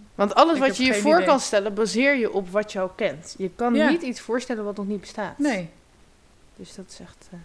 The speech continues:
Speaker 2: Ja,
Speaker 1: ja.
Speaker 2: dat is inderdaad. Ja, geen enkel idee is origineel eigenlijk. <laughs>
Speaker 1: Nou ja, het is
Speaker 2: Honderd procent.
Speaker 1: origineel als je samen dingen, eh,
Speaker 2: Ja.
Speaker 1: dingen samenvoegt.
Speaker 2: Ja.
Speaker 1: Maar er is niks wat nog niet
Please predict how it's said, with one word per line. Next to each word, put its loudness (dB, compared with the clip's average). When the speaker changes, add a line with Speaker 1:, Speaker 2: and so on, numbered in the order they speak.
Speaker 2:
Ja, 2
Speaker 1:
ja. 2
Speaker 2:
dat -6
is -10
inderdaad. -8
Ja, -6
geen -4
enkel 0
idee 0
is -4
origineel -6
eigenlijk. -8
<laughs> 6
Speaker 1:
Nou 8
ja, 8
het 2
is -2
Speaker 2:
Honderd -
procent. 4
Speaker 1:
origineel 6
als 0
je 0
samen 2
dingen, 0
eh, 2
Speaker 2:
Ja. 2
Speaker 1:
dingen 0
samenvoegt. -2
Speaker 2:
Ja. -8
Speaker 1:
Maar 2
er -4
is -6
niks -2
wat -6
nog -8
niet -6